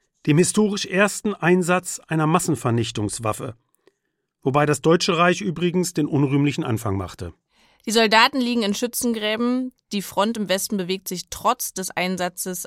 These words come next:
Speaker 2: aller Mittel im Grunde kaum. Es muss so grausam gewesen sein. Man schätzt, dass rund zehn Millionen Soldaten im Ersten Weltkrieg ihr Leben ließen.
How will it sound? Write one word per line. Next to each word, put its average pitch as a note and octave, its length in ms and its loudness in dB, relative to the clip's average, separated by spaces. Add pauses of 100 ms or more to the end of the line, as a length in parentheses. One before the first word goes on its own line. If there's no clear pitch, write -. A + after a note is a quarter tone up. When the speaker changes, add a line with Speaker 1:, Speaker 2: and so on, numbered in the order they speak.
Speaker 2:
aller G3 220 0
Mittel F#3 340 -4
im E3 160 -8
Grunde E3+ 320 -4
kaum. C#3+ 400 -12 (500)
Es A3+ 160 2
muss A#3 180 2
so A#3+ 140 -2
grausam F3+ 520 -2
gewesen D3 360 -8
sein. D3+ 360 -8 (440)
Man F#3 160 -4
schätzt, - 520 -4
dass - 260 -6
rund G3+ 220 0
zehn A3+ 340 -2
Millionen G#3 580 -2
Soldaten E3+ 760 -4
im E3 100 -8
Ersten E3+ 440 -6
Weltkrieg D#3 580 -10
ihr F#3+ 80 -4
Leben E3+ 280 -4
ließen. E3+ 520 -8